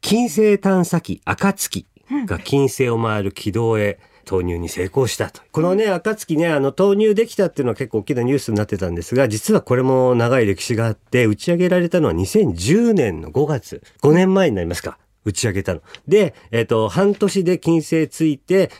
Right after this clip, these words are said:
軌道に入るためにエンジン噴射して、で、ちょうど地球から見て金星の裏側に入って出てきたところを掴もうと思っ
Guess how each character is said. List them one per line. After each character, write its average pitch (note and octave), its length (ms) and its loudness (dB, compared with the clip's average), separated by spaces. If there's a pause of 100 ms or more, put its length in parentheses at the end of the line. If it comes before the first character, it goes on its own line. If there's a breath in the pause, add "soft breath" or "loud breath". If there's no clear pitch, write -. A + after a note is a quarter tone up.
軌 C3 140 -6
道 D3 160 2
に C#3 100 0
入 C#3+ 240 -2
る B2 60 -8
た A#2+ 120 -4
め B2 140 -2
に B2 80 0
エ B2+ 120 0
ン A#2+ 80 -4
ジ A2 100 -2
ン G2+ 40 -2
噴 A#2 240 -2
射 A#2+ 160 -6
し - 160 -12
て、 G3 300 0 (180 loud breath)
で、 D3 100 -4
ち - 80 -2
ょ D#3+ 40 0
う - 20 -4
ど D3 100 -2
地 - 120 -12
球 E3 140 -2
か D#3 120 -2
ら D#3 60 0
見 D3+ 80 -2
て A2 100 -6
金 D#3+ 140 -6
星 F3 100 -2
の E3+ 80 -2
裏 G3 240 0
側 A3 200 0
に G#3 100 2
入 F3+ 120 0
っ - 20 -2
て - 200 -14
出 E3 120 -2
て C4 120 0
き C4+ 80 -4
た C3+ 120 0
と A#2 100 -4
こ C#3+ 120 0
ろ D3 100 2
を A2+ 60 0
掴 - 220 -4
も D#3 220 0
う - 20 -12
と - 100 -4
思 G2 180 -2
っ G#2 60 -10